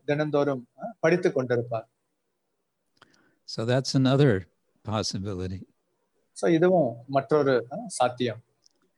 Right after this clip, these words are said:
Speaker 2: Uh, one thing that I am, uh, trying to do is to encourage devotees, uh, to reflect on what they read by doing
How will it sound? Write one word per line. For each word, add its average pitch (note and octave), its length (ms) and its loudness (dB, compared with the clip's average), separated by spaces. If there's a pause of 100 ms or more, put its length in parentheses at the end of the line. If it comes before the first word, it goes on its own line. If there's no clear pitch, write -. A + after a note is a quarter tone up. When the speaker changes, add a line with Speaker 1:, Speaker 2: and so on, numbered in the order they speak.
(760)
Speaker 2:
Uh, A#2 200 -2
one C#3+ 360 2
thing D#3 300 2
that C3+ 260 4
I B2 260 0
am, A#2+ 300 2 (200)
uh, A2+ 200 -4 (160)
trying B2 280 0
to A2 160 -8
do B2+ 480 0 (340)
is A2+ 540 -2
to B2+ 200 -6
encourage C3 760 -2
devotees, A#2 800 -2 (880)
uh, G#2+ 280 -4
to - 220 -6
reflect B2+ 920 -2 (100)
on A2+ 220 -4
what A#2+ 260 -2 (140)
they A2 280 -2
read A#2 640 -2 (640)
by A2 160 -2
doing B2+ 360 -2